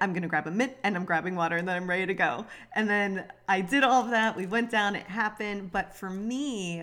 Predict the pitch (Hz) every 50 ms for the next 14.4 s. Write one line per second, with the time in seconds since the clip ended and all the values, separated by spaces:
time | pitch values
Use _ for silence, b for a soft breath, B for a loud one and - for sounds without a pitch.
0 | 170 - - 185 180 180 175 175 202 190 185 175 - - 196 180 170 170 - 175
1 | 170 - 185 170 160 165 - - 196 185 185 190 196 208 208 220 220 226 226 -
2 | B B B B B B B B B B - - - _ 180 170 - 220 - -
3 | - - - - - 254 254 262 277 285 269 - - - 226 - - 190 180 180
4 | 196 185 180 175 - - - - 180 175 180 165 170 - 170 165 160 - 190 180
5 | 180 190 - - 185 175 180 202 214 233 220 - - 196 190 196 180 170 - -
6 | - 196 170 165 175 170 170 - - - - - - _ _ - - 190 175 170
7 | 165 165 170 - - 170 156 160 170 - - - 175 165 147 - - - 175 170
8 | 160 165 160 170 165 165 156 156 156 151 151 156 156 - - 185 190 185 208 202
9 | 202 196 - - _ 254 247 202 170 170 170 196 190 180 170 165 165 165 165 170
10 | 190 170 165 - - - - - 190 180 - 220 233 226 240 214 220 - - 170
11 | - - - 208 190 180 160 151 156 170 170 170 - 208 196 170 160 151 147 143
12 | 151 156 156 - 175 165 160 165 170 160 156 - 170 170 - 170 165 160 156 160
13 | 170 B B B B B B B - 175 180 175 - - - - 143 170 - -
14 | - - 208 208 220 262 277 -